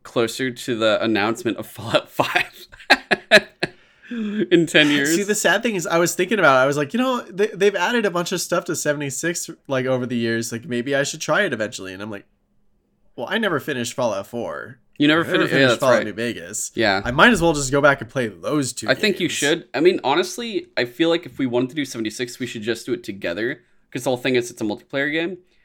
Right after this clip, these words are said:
Speaker 1: So if
Speaker 2: Yeah.
Speaker 1: we could get, like, a cool little squad of people and just do
Speaker 2: I mean,
Speaker 1: that.
Speaker 2: Chris would probably wanna play with us too, 'cause he, he kinda liked it.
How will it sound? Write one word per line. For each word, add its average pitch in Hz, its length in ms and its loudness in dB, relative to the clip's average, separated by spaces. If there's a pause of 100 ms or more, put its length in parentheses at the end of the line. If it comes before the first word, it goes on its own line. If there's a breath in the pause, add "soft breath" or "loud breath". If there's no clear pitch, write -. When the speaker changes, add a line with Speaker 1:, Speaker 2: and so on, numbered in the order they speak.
(140)
Speaker 1:
So 123 360 0
if 101 100 -4
Speaker 2:
Yeah. - 60 -12
Speaker 1:
we 135 80 -4
could 123 180 -6
get, 120 180 0
like, 113 160 -2
a 110 60 -4
cool 117 320 -4
little 110 180 0
squad 104 320 -2
of 101 140 -6
people 107 400 -8
and 101 100 -4
just 95 240 -12
do 110 100 -6
Speaker 2:
I - 20 -
mean, 98 80 -6
Speaker 1:
that. 85 200 -2
Speaker 2:
Chris 175 180 0
would 160 100 -2
probably 120 260 0
wanna 110 240 -6
play 110 160 -6
with 107 140 -8
us 101 200 -12
too, 107 220 -6
'cause 104 140 -12
he, 175 300 -6
he 170 200 -6
kinda 131 400 -4
liked 165 300 -2
it. 175 220 -4